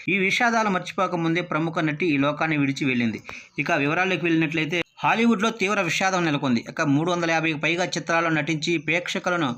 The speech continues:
ఆకట్టుకున్న ప్రముఖ సినీ సీరియల్ నటి కనకలత సోమవారం తన నివాసంలో కన్నుమూశారు. ఇక సపోర్టింగ్ రోల్స్లో నటించిన కనకలత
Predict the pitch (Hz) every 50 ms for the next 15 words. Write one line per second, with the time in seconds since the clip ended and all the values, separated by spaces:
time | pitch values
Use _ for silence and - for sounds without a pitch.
0 | - - - - _ - 135 147 165 160 190 170 - 160 180 170 170 151 131 -
1 | 147 147 156 165 160 180 170 160 - - 151 160 175 175 170 160 - - 165 160
2 | 170 165 160 156 151 147 190 220 285 269 - - - - - _ - 175 185 190
3 | 214 208 185 180 - 196 196 196 196 - 180 165 170 175 175 175 175 170 160 165
4 | 165 160 156 147 147 156 165 160 - 170 156 156 151 151 151 139 139 139 143 131
5 | 123 - 117 101 107 - - - _ _ _ - - 185 170 - 190 175 - 240
6 | 254 247 233 214 214 202 208 208 196 - - 202 202 196 180 175 170 185 165 165
7 | 180 175 170 - - 165 170 175 196 185 175 170 -